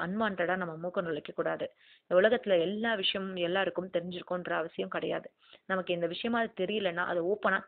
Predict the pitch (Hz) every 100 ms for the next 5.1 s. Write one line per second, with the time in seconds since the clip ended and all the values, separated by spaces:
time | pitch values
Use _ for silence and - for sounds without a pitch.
0 | 196 202 214 196 185 170 160 165 156 -
1 | - - 190 226 233 220 214 214 175 190
2 | 175 165 175 156 160 156 156 - - -
3 | - 202 233 190 - - - 180 190 -
4 | - 202 208 175 156 165 180 160 156 156
5 | 147